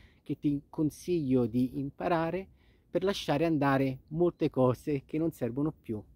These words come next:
nella tua vita <laughs> e vivere in gratitudine, abbondanza e felicità, ok? Allora, oggi faremo E F T tapping per un nuovo argomento, una nuova questione,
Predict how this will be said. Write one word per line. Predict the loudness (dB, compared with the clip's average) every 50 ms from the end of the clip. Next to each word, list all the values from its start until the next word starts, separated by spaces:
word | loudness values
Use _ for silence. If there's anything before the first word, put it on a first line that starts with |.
| _ _
nella | -4 -4 -2
tua | -4 -4 -8
vita | -10 -10 -12 -12 -8 -8 -8 -8 -8 _ _ -6
<laughs> | -6 -4 -4 -2 -2 -2 -2 -4 -10 -20 -20 -20 -20 -20 -20 -20 _ _
e | 2 2
vivere | 4 4 4 4 6 6 6 6
in | 4
gratitudine, | 4 2 0 2 0 0 0 0 2 2 4 4 2
abbondanza | 2 2 0 0 0 2 2 0 0 0 -2 -2 -4 -4
e | -4
felicità, | -2 -2 -2 -2 -2 -4 -8 -10 -12 -14 -16 -20 -20 -20 _ _ _ _
ok? | -10 -10 -6 -2 2 2 2 2 -2 _ _ _ _ _ -20 -20 _ _ _ _ _ -4 2
Allora, | 4 6 6 6 4 2 -2 -8 _ 2
oggi | 4 6 6 6 4 0 0 0 -2 -8 -10 -4
faremo | 0 2 4 4 4 4 4 2 0 -2 -6 -6
E | -2 0 0 0
F | -2 -6 -12
T | -12 -12 -12 _ 0
tapping | 0 0 0 0 _ -2 -2 0 -2 -2 -4 -10 _ _ _ _ -20 _ _ _ _ _ _ _ _ _ _
per | 8 8 8 8 6 4 -2 -8 -14 _ _ _ _ _ _ -2
un | 0 2 2 2 2 0 -2 -2 -4
nuovo | -4 0 2 4 6 6 6 4 4 4 2 2 2 -2
argomento, | -6 -8 -6 -6 -6 -6 -6 -8 -10 -14 -14 -16 -16 -18 -20 -20 _ -16 -14 -14 -16 -16 -12 -6
una | -4 -2 0
nuova | 2 4 2 2 0
questione, | 0 -4 -6 -6 -8 -14 -20 _ -18 -14 -14 -14 -14 -16 -16 -18 -18 -20 -20